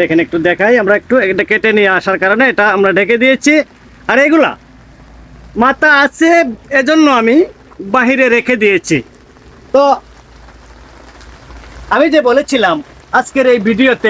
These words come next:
গুরুত্বপূর্ণ একটি তথ্য এখানে রেখেছি, এই তথ্যটুকু এখানে রেখেছিলাম। অনেক ভাই করেন কি, গাছের এক পাশে গ্রাফটিং করেন আর আশা করেন যে অন্য পাশে ওই জাতটা থেকে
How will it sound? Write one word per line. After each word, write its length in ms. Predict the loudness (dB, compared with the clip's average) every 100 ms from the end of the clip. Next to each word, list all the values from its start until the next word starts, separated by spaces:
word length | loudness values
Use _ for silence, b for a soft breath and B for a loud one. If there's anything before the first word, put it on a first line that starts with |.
| 0
গুরুত্বপূর্ণ 520 | -2 0 -2 0 0 0
একটি 120 | 0 -4 -2
তথ্য 240 | -2 -2 -2 0
এখানে 180 | 0 0 0
রেখেছি, 340 | 0 -2 0 0 -4 -14 -20 -20 -20 -6 0
এই 60 | 2 0
তথ্যটুকু 380 | -2 -2 -2 -2
এখানে 180 | 0 0 0
রেখেছিলাম। 460 | -2 -2 -2 -2 -2 -2 0
অনেক 160 | 0 0
ভাই 100 | 0 0 0
করেন 180 | 0 0
কি, 100 | 0 -2 -4 -14 -20 -4
গাছের 240 | -2 2 2 2
এক 60 | 0
পাশে 200 | -2 0 -2
গ্রাফটিং 340 | -2 0 2 2 4
করেন 220 | 2 2 -2 -12 -10 -4
আর 60 | -4 -2 -2
আশা 200 | 2 0 2
করেন 240 | 0 0 -2 -6 -20 -10 -2
যে 60 | 2
অন্য 140 | 4 4 2
পাশে 300 | 0 0 2 2 0 -8 -14 -2 0
ওই 100 | 2 0
জাতটা 320 | -2 -2 -2
থেকে 140 | 0